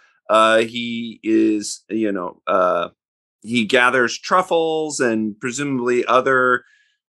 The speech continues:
resources for restaurants, and he has a prize truffle pig. Uh, one, one night, late at night, he gets,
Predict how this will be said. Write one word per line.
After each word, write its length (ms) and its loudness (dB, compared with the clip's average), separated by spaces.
resources 920 0
for 840 0
restaurants, 800 0
and 300 2
he 200 -6
has 420 0
a 100 2
prize 480 0
truffle 360 0
pig. 420 -4
Uh, 240 0
one, 520 0
one 280 2
night, 380 2
late 220 4
at 120 -4
night, 380 0
he 320 -6
gets, 640 -2